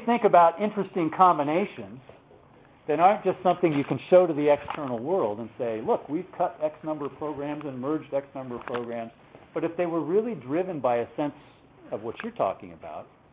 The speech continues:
I think, again, you could see how the combination of education, health, and then a variety of student services as well, not just on the academic side of the house,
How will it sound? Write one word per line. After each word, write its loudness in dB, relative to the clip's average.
I 8
think, -4
again, -2
you -6
could -10
see -4
how 0
the -4
combination 2
of -4
education, -2
health, 6
and -4
then 0
a -2
variety 4
of 0
student -2
services -2
as -8
well, 4
not -2
just -12
on -8
the -8
academic -6
side -4
of -6
the -6
house, -4